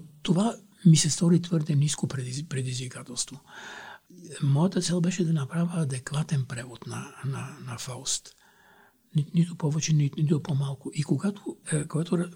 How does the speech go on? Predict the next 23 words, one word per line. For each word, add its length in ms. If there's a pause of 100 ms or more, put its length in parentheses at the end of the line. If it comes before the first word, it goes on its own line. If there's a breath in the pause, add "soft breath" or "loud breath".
прегледах 420
всичките 460
до, 180
до 160
тогавашни 540
преводи 380
и 80
видях 360 (500 loud breath)
този 400
спънат 480
стих, 400
този, 400 (380 loud breath)
е, 120
т-, 320 (140)
т-, 240 (300)
това 240
неразбиране 760
на 140
важни, 540 (500 loud breath)
на 340
изконни 480
неща 340
от, 300